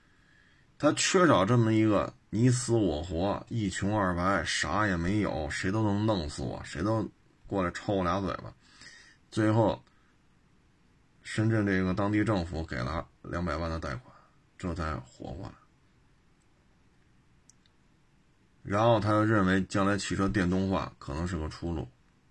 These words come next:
本身汽车也会是一个高增长的项目，所以介入了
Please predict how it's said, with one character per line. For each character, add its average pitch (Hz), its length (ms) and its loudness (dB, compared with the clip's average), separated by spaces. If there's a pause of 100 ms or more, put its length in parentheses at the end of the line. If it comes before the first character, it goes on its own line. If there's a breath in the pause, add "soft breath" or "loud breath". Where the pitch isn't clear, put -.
本 78 120 -6
身 98 160 0
汽 101 220 0
车 101 220 2
也 82 80 0
会 90 180 -2
是 90 80 -2
一 90 40 0
个 87 80 -2
高 95 200 -2
增 95 180 -2
长 80 140 -6
的 - 80 -10
项 90 260 -4
目， 60 60 -12 (880 soft breath)
所 90 160 -6
以 92 100 0
介 90 200 -2
入 87 200 0
了 82 200 -4